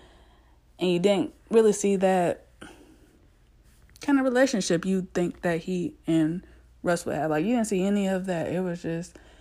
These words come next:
so it just makes me wonder, is it not what, what we think or what we so-, see or what we thought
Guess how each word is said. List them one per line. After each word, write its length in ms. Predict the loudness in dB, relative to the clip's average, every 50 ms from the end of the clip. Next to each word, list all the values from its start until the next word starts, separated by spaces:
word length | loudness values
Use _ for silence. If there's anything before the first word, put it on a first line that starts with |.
| -20 -20 -20 _
so 140 | _ -4 -2
it 100 | 0 2
just 160 | 2 0 2
makes 260 | 0 0 -2 -2 -2 -2
me 140 | -2 0
wonder, 760 | 0 0 0 -2 0 0 -2 -2 0 0 0 0 -2 -4 -6 -10 -14 -20 -20 -20 -20 -20 -20 _ _ _ _ _ _ _ _ _ _ _ _ _ _ _ _ _ _ _ _ _ _ _ _ _ _ _ _ _ _ -16 -6 -2
is 160 | 0 2 4
it 60 | 4
not 200 | 4 6 6 4
what, 240 | 4 4 2 0 -2 -6 -16 -20 _ -20 -20 -20 _ _ -6
what 240 | -2 0 0 0 0
we 140 | 0 -2
think 340 | -2 -2 -4 -4 -4 -4 -4
or 80 | -4 -4
what 300 | -4 -4 -4 -4 -2 -2
we 160 | -4 -4 -6
so-, 320 | -6 -8 -6 -6 -4 -4
see 400 | -4 -4 -4 -4 -2 0 0 0
or 180 | -2 -2 -4 -4
what 180 | -4 -4 -6 -6
we 120 | -8 -10
thought 400 | -10 -10 -10 -10 -10 -12 -14 -18